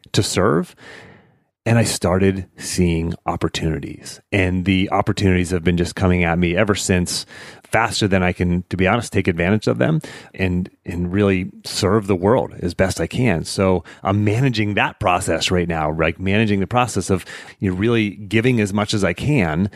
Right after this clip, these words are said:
uh, and, and leveraging these opportunities not only for the benefit of the world, but for the benefit of, of my business and my family.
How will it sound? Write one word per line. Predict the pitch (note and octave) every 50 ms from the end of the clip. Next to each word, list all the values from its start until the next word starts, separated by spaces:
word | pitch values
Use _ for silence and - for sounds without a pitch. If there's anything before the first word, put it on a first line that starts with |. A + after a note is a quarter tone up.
| - - - _ _
uh, | G2+ G2+ F#2+ F#2 F#2 F2+ F2+ F#2 -
and, | - G2 G2 F#2+ F#2+ -
and | - G2 G2 F#2+ F#2+ G2
leveraging | - - F#2+ G2 A2 A2+ G2+ G2+ G2 G2
these | F#2+ G2 F#2 G2
opportunities | G2 F#2+ - G#2 - - G#2 G2+ F#2+ F#2+ F#2 E2+
not | G2 G2 G2+ G#2+ -
only | - A2 G#2 G#2 G2
for | - -
the | F#2+ F2+
benefit | E2 G#2 G#2 G2+ F#2 - G2+ F#2+
of | F2+ D#2+
the | E2+
world, | F#2 B2 C3 G2+ F#2 F2
but | F#2+ F#2 -
for | - -
the | F#2+
benefit | E2 G#2 G#2 G2+ F#2+ - G2
of, | G2 F#2 E2+ - - -
of | - F2 F2
my | F#2 F2
business | E2+ F#2+ G#2 A2+ G#2 F#2+ -
and | - F#2
my | F2+ E2+ E2+
family. | - G#2 B2 D3 B2+ E2 D2 D2+